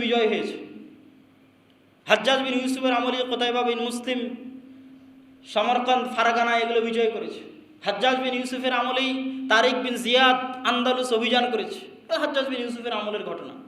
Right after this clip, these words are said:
এগুলো যেমন তার ভালো কাজ, ঠিক তেমনি বড় বড় তাবিদেরকে হত্যা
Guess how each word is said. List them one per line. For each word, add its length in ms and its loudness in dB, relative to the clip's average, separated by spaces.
এগুলো 300 4
যেমন 240 4
তার 140 2
ভালো 160 4
কাজ, 160 2
ঠিক 220 2
তেমনি 340 0
বড় 180 4
বড় 100 2
তাবিদেরকে 600 0
হত্যা 240 -4